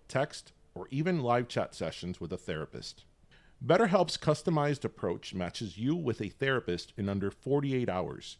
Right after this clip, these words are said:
based on what you're experiencing, to help you better understand yourself. And as a special offer for Pero Let Me Tell You listeners, you can get ten percent off your first month of professional therapy at betterhelp dot com slash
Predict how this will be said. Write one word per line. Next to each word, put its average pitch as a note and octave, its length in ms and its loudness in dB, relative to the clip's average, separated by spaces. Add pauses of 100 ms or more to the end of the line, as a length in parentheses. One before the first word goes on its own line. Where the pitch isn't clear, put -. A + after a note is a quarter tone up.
(160)
based F#3 280 6
on E3+ 140 6
what B2 180 4
you're A2+ 180 4
experiencing, F#2 840 -2
to - 120 -4
help G2+ 280 -2
you G2 120 -2
better G#2 340 2
understand F#2 440 -4
yourself. - 460 -10 (640)
And F2+ 180 2
as F2 220 2
a F2+ 80 -2
special F3+ 480 4
offer C3+ 440 4
for E2 200 -6
Pero G2+ 320 4
Let F#2+ 120 2
Me G2 120 0
Tell D3 200 4
You B2+ 140 2
listeners, E2 540 -6 (140)
you G#2+ 180 -2
can C#3 200 0
get G2 280 -2
ten D#3 240 0
percent - 440 -2
off F2 380 -6
your F2 120 -4
first - 520 -2
month F#2+ 380 0
of - 120 -12
professional A#2+ 600 0
therapy C3 520 -2 (360)
at E2 220 -4
betterhelp G#2+ 600 4
dot - 280 -2
com F#2 400 -2 (180)
slash F#2+ 540 -2